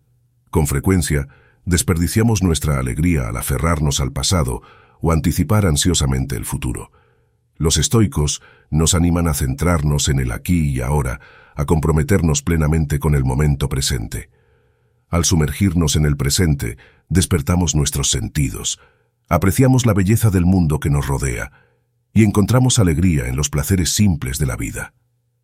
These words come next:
Además, los estoicos nos recuerdan la impermanencia de todas las cosas. Nos invitan a abrazar la fugacidad de la vida, reconociendo que el cambio es la única constante.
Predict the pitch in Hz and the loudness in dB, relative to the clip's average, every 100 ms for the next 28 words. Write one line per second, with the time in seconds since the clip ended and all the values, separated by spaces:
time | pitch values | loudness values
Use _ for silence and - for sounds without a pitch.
0 | _ - 85 73 65 - - _ _ - | _ -2 0 2 0 -4 -8 _ _ -2
1 | 90 92 - 123 113 98 98 82 76 98 | 0 2 4 4 4 2 2 2 0 0
2 | 87 80 76 78 71 73 69 71 80 - | 2 2 2 2 0 0 2 2 0 0
3 | 73 64 64 78 67 60 64 58 - 65 | -2 -4 -2 -2 -2 -4 -4 -4 -4 -4
4 | - 73 - - _ _ _ _ - 90 | -4 -6 -8 -10 _ _ _ _ 0 2
5 | 90 101 104 113 95 76 69 71 71 90 | 4 4 4 2 2 2 0 0 0 0
6 | 90 73 82 73 - 67 78 65 62 67 | 0 0 -2 -2 -2 -2 -2 -2 -4 -4
7 | 67 58 - _ _ _ _ 78 87 104 | -4 -6 -12 _ _ _ _ -2 -2 0
8 | 90 92 110 110 - 82 73 90 82 69 | 0 2 2 2 0 -2 0 0 0 0
9 | 78 73 67 73 76 65 65 - 60 - | 0 -2 -2 0 0 -2 -6 -6 -6 -6
10 | 52 50 - | -8 -10 -14